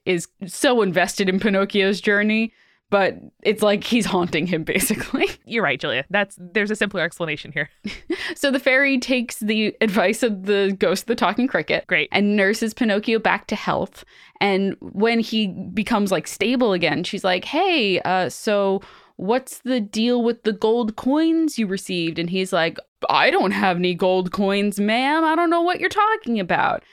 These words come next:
Speaker 1: And this is where we get the quintessential Pinocchio's nose grows when he lies for the first time.
Speaker 2: Oh, I, I completely forgot about that.
Speaker 1: Yeah. So the fairy explains to him that his lies will make his nose grow every time.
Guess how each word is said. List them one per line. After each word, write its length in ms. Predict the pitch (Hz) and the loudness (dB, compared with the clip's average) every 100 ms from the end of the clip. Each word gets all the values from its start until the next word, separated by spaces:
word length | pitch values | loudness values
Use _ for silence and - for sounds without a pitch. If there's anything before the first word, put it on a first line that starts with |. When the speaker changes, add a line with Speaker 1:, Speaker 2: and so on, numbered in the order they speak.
| - - - | -20 -20 -4
Speaker 1:
And 300 | 196 202 226 | 0 2 4
this 160 | 302 - | 2 2
is 140 | 254 | 2
where 180 | 233 214 | 2 2
we 140 | 196 | 2
get 200 | 185 175 | 2 0
the 80 | - | -2
quintessential 800 | 175 185 185 175 170 170 180 165 | -4 -2 -2 -2 -2 -2 0 -2
Pinocchio's 880 | - 196 190 165 170 180 170 170 160 | -2 -2 0 0 -2 -2 0 0 -2
nose 460 | 165 160 156 156 | -2 0 0 -4
grows 420 | - 151 147 139 143 | -4 0 0 -2 -6
when 80 | |
he 180 | 143 156 | -6 -4
lies 480 | 151 147 - - - | -4 -4 -4 -4 -10
for 140 | - | -12
the 80 | - | -12
first 360 | - - - - | -10 -10 -10 -12
time. 200 | - - | -10 -6
Speaker 2:
Oh, 1200 | 180 185 208 254 285 302 285 247 190 156 139 139 | -4 -2 0 0 0 -2 -2 -2 0 0 -2 0
I, 160 | 147 190 202 | 0 0 0
I 200 | 175 190 - | 0 -2 -2
completely 480 | - 196 165 - 165 | -6 -6 -4 -6 -6
forgot 320 | 240 233 359 | -4 -2 -2
about 180 | 294 156 | -2 -2
that. 220 | 123 - _ | -4 -4 _
Speaker 1:
Yeah. 220 | 220 370 - | -4 -4 -2
So 160 | 262 | 0
the 120 | 233 | 2
fairy 480 | 233 269 285 302 254 - | 2 2 2 0 0 -4
explains 420 | 220 269 240 240 | -2 0 0 0
to 80 | 202 | 0
him 220 | 190 220 - - | 0 -2 -4 0
that 160 | 170 | 0
his 160 | 190 175 | 0 -2
lies 360 | 175 170 185 202 | 0 2 0 0
will 60 | |
make 220 | 175 170 | -2 0
his 160 | 196 170 | -2 -2
nose 360 | 170 165 170 165 | 0 0 0 -2
grow 320 | 151 143 156 | -2 -2 -2
every 340 | 156 156 185 220 | -2 -2 -2 -4
time. 460 | - - - 214 | -4 -4 -4 -6